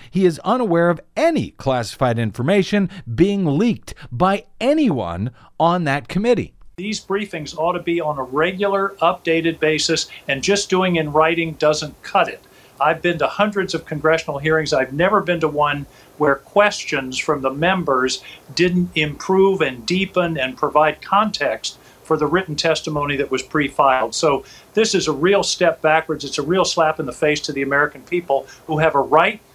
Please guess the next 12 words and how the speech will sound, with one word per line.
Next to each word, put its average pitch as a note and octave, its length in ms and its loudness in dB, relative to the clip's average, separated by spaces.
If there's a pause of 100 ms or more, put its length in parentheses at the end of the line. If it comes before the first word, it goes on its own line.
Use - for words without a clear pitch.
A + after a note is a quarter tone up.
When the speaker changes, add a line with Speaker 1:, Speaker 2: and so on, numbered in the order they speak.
(100)
Speaker 2:
to F#3 140 -2
know D#3+ 520 2 (320)
what F3 320 0 (140)
the F3 100 0
intelligence F#3+ 560 0
community C#3 500 -4
knows. B2+ 360 -2
That's G3+ 240 0
what A3 120 -2
they're G#3+ 140 2
there G3+ 240 2
for. A#2 320 -10